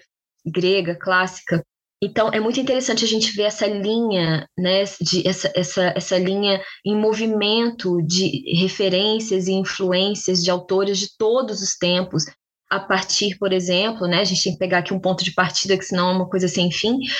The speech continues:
mas a gente pega aqui um ponto de partida, de repente, essa antiguidade clássica, essas obras gregas, essas tragédias.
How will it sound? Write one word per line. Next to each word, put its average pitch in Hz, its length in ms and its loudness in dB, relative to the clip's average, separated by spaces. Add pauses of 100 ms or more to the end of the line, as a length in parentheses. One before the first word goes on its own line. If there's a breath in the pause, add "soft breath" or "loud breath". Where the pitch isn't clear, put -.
(140 loud breath)
mas 185 140 2
a 185 40 2
gente 202 180 -2
pega 196 200 2
aqui 196 120 -4
um 190 100 -4
ponto 196 180 2
de 190 100 -2
partida, 185 420 0
de 185 80 0
repente, 185 440 0 (220)
essa 170 240 2
antiguidade 175 580 0
clássica, 185 480 0
essas 175 260 -4
obras 175 300 2
gregas, 190 520 0
essas 180 300 -4
tragédias. 180 800 0